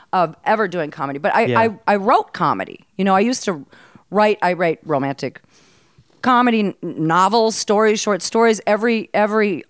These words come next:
Speaker 1: article I've ever written, I throw comedy into. I've written corporate speeches for somebody else to do with, with comedy in it. So I,
Speaker 2: Yeah.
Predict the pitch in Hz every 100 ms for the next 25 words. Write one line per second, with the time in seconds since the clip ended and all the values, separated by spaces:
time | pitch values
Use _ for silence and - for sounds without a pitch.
0 | - 196 226 226 226 220 214 208 202 214
1 | 214 202 - 208 202 196 202 202 208 208
2 | 214 - 185 202 202 196 175 - - -
3 | - 226 214 180 - 208 185 202 - 185
4 | 208 190 165 175 208 - 226 214 214 208
5 | 202 - 196 - 202 196 196 190 190 190
6 | 190 - 180 160 202 196